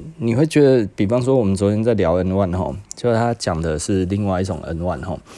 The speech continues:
那，呃，可是我们很习惯的N one就是那个 deck jacket。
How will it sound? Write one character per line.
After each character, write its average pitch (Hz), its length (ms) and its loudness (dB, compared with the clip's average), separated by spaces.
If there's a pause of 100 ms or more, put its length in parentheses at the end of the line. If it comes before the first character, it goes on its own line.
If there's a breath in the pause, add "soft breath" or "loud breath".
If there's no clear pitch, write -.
(180 loud breath)
那， 95 760 0
呃， 87 540 -2
可 - 100 -8
是 127 80 2
我 135 160 4
们 90 140 0
很 90 200 -6
习 87 220 -8
惯 104 160 0
的 92 80 -6
N 92 180 -4
one 101 160 -4
就 87 140 -6
是 82 480 -4 (200)
那 95 140 -4
个 82 180 -2 (120)
deck 87 140 -2
jacket。 - 420 -8